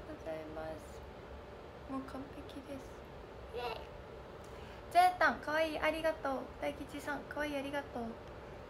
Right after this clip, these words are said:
千穂、サラピ、大好きボーイさん、ハート。福ちゃん、あげ。ジェンダイさん、かわいい、ありがとう。マクールさん、バラ。もちはださん、まこばやさん、エヌティーさん、ハート、ありがとう。あみかんさん、愛してる、ありがと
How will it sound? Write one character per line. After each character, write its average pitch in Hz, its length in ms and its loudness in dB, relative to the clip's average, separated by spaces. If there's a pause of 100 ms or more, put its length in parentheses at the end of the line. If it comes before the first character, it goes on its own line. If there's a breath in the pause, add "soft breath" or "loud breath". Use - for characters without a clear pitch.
(120)
千 311 140 0
穂、 269 160 4
サ 240 180 2
ラ 233 100 2
ピ、 220 180 -4
大 240 180 0
好 262 140 -6
き 269 80 -4
ボ 262 160 2
ー 240 80 4
イ - 80 -2
さ - 80 -2
ん、 - 20 -4 (180)
ハ 247 100 0
ー 240 40 0 (140)
ト。 233 100 2 (180)
福 285 200 -2
ち - 120 -2
ゃ 240 60 4
ん、 220 140 2
あ 277 100 2
げ。 - 160 0 (560)
ジ 262 80 0
ェ 269 60 2
ン 269 80 0
ダ 247 120 4
イ 240 140 2
さ 226 80 0
ん、 220 60 -2
か - 180 -6
わ 233 80 2
い 254 80 0
い、 226 60 0
あ 214 60 2
り 233 100 0
が 269 100 0
と - 160 -4
う。 - 40 -4 (1400)
マ 247 80 -2
ク 285 140 -2
ー 285 120 6
ル 254 100 0
さ 233 160 0
ん、 220 100 4
バ 240 100 4
ラ。 277 140 8 (160)
も 233 120 4
ち 247 120 -4
は 247 160 -2
だ 247 160 2
さ 254 200 2
ん、 240 40 -4
ま 226 120 0
こ 247 160 -4
ば 254 100 -2
や 247 240 0
さ 294 80 6
ん、 254 160 2
エ 233 80 0
ヌ 240 80 0 (160)
テ 262 60 0
ィ 254 100 0
ー - 100 -6
さ 226 80 2
ん、 214 220 0
ハ 262 140 2
ー 262 120 0
ト、 254 60 2
あ 240 100 4
り 269 160 -2
が 285 60 -4
と - 180 -6
う。 226 40 -2 (880)
あ 240 60 -2
み 254 140 0
か 269 200 2
ん 262 120 2
さ 254 160 2
ん、 226 160 0
愛 285 180 -2
し - 100 -6
て 226 160 0
る、 214 80 0
あ 208 80 -2
り 254 120 -4
が 339 60 -4
と 349 80 -6